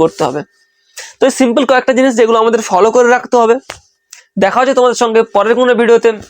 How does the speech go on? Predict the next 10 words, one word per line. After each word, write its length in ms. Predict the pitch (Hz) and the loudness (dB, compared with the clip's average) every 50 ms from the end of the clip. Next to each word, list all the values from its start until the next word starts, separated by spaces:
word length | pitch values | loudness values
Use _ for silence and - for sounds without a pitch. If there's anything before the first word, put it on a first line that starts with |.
| - - | -4 -4
আর 60 | 165 170 - - - _ - 202 175 - | -4 -4 -8 -16 -18 _ -12 -8 -4 -2
যদি 160 | 226 233 226 277 269 | 0 0 2 2 2
আমার 140 | 262 269 254 254 226 | 2 0 0 0 -2
কথাগুলো 280 | 226 247 233 226 247 240 240 | -2 -2 0 0 0 0 0
তোমাদের 240 | 226 226 220 233 - - 233 | 0 0 0 -2 -2 -4 -4
একটু 240 | - - - - 269 247 | -8 -6 -4 -2 0 2
হলেও 180 | 247 247 262 262 214 220 | 2 2 2 2 0 0
ভালো 140 | 208 214 226 226 | 0 0 2 2
লেগে 160 | 226 214 226 214 | 2 2 2 2
থাকে, 160 | 226 220 233 | 0 0 0